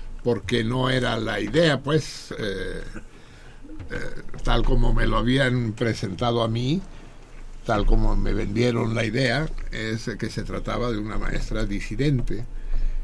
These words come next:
y no, resultó una militante de la cente. Está bien también, pues, órale, escuchamos el punto de vista de una maestra de la cente, pero,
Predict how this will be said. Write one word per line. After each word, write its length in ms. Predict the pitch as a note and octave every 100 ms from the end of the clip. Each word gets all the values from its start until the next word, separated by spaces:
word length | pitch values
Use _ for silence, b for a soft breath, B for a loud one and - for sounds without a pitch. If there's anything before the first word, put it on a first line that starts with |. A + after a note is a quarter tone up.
| b -
y 160 | G#2+
no, 300 | G#2 A#2 D#3+ -
resultó 440 | - - - - F#2+
una 200 | F#2 G2+
militante 540 | G2 F#2+ - F2+ F2+
de 60 | G#2
la 80 | -
cente. 240 | G3+ C3
Está 180 | - C3
bien 260 | C#3+ F#3+
también, 380 | A3+ C3+ A#2 -
pues, 320 | - G2 - -
órale, 380 | A2+ A2 G2 F#3+ - -
escuchamos 580 | - - - G2+ G2 F#2
el 80 | F#2
punto 380 | G2+ G2 G2
de 60 | G2
vista 440 | G2 F#2 - A2 C#3 b b b b b b b -
de 180 | E2 F2+
una 360 | F2+ F#2 F2+
maestra 500 | F2+ F#2 F#2 - F2
de 120 | F2 F#2
la 100 | -
cente, 500 | - A2+ F#2+ G2 F#2 -
pero, 440 | G2 - F2 -